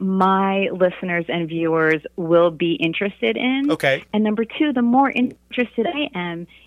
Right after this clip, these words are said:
Speaker 1: in the person, the more likely it's gonna be a good conversation. And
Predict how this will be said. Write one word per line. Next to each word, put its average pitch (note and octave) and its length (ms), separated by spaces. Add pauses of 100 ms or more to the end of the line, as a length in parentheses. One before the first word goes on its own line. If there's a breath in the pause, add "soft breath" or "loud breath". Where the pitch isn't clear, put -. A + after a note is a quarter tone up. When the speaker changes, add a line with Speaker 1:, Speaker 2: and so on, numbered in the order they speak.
(120)
Speaker 1:
in G3 200
the F#3 80
person, A#3 720 (480 loud breath)
the G#3 80
more G#3 840
likely G3+ 340
it's F3+ 120
gonna F#3 200
be F3 220
a E3 60
good E3+ 240
conversation. F3 880 (400 loud breath)
And G#3 200